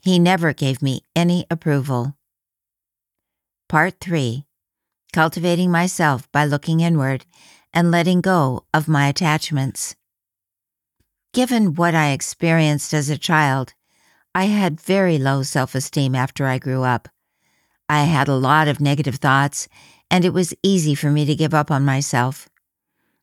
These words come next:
In my social interactions, I was eager to be recognized and always liked to show off in order to validate myself. I didn't put my heart into anything I did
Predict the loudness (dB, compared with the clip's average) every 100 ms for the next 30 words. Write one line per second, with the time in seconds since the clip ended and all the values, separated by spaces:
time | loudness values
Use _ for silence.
0 | _ 0 4 4 2 0 -2 0 -2 0
1 | 0 2 2 0 -2 0 -2 -4 _ -20
2 | -20 _ -4 0 -2 -2 -4 0 0 -2
3 | -2 0 0 0 -2 -2 0 0 -2 -6
4 | -14 _ _ _ -4 -4 0 0 2 0
5 | 0 0 -2 -4 -4 0 0 2 2 0
6 | -4 -2 0 0 -2 -2 0 2 2 0
7 | -2 -4 -4 -2 -2 -2 -6 -16 _ _
8 | _ _ _ _ _ -6 -2 0 0 -2
9 | -4 0 0 2 0 0 -2 -2 -2 -2
10 | -2 0 0 0 -2 -2 -2 0 0 0
11 | -2